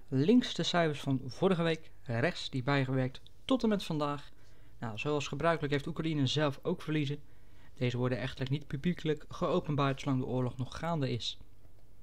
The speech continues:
Nou, dit was het dan voor deze week. Mocht je nog een Telegram-account hebben, dan zijn deze drie accounts toch wel het volgen waard. Ze zijn wel Engelstalig, maar gelukkig hebben we Google Translate.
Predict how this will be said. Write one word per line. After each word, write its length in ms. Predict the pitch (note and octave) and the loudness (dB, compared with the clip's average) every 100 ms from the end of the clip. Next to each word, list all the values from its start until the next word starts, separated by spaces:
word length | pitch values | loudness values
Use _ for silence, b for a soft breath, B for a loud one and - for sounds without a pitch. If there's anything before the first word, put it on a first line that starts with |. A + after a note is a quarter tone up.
| - | 2
Nou, 120 | E3 | 6
dit 100 | E3+ | 8
was 120 | G#3+ | 6
het 80 | F#3+ | 6
dan 140 | F#3+ D#3 | 4 4
voor 140 | D#3 | 6
deze 320 | G#3 A#3+ A3+ | 6 6 8
week. 320 | A3 A#3 - | 8 6 4
Mocht 160 | C#3+ C3+ | 2 6
je 60 | C3+ | 6
nog 80 | |
een 100 | B2+ | 6
Telegram-account 680 | C3 D#3 C#3 C3+ C3+ C3 C3 | 6 6 6 6 6 6 4
hebben, 200 | B2 B2 | 4 2
dan 120 | B2+ | 2
zijn 160 | A#2+ A#2+ | 2 4
deze 280 | C#3 D#3 C#3+ | 4 4 2
drie 180 | C#3 | 2
accounts 540 | C3+ - C3+ C3 - - | 2 2 4 4 2 -4
toch 140 | - C#3 | 0 4
wel 100 | C3 | 4
het 120 | - | 2
volgen 460 | - C#3 G3+ D#3+ C3 | 0 4 4 6 4
waard. 380 | D3 G3 A3+ - - | 6 4 0 -6 -2
Ze 200 | A#2+ C3+ | 4 6
zijn 180 | D#3 E3 | 6 6
wel 180 | F3+ F3+ | 4 4
Engelstalig, 840 | F3+ - F#3 F#3 F#3 F#3+ - - - | 2 2 4 4 2 0 -6 -6 -2
maar 120 | C3 | 2
gelukkig 280 | D#3 D#3+ D3 | 2 2 2
hebben 180 | D3 | 2
we 60 | C#3 | 2
Google 200 | D3+ D3 | 2 2
Translate. 600 | D#3 D#3+ C3+ C3 D#3+ | 2 4 4 4 2